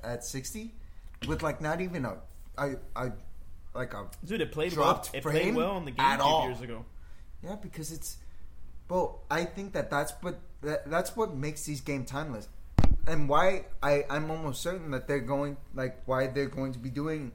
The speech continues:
Speaker 1: all of them back to back to back, and people are going to buy them at forty dollars because it's not a full price game at fifty-nine ninety-nine. That's annoying.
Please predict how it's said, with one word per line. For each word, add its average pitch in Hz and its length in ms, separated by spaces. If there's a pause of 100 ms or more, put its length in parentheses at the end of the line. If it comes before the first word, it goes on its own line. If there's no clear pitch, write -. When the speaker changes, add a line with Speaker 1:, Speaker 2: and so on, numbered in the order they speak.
Speaker 1:
all 131 180
of 139 120
them 139 100
back 127 220
to 127 60
back 131 180
to - 80
back, 135 200
and 160 120
people 185 200
are 185 40
going 196 140
to 185 40
buy 233 220
them 160 140
at 143 140
forty 208 220
dollars 339 320
because 180 340
it's 190 120
not 196 180
a 190 60
full 185 500 (380)
price 180 380
game 190 540
at 160 260
fifty-nine 180 560
ninety-nine. 175 520 (800)
That's 226 320
annoying. 143 340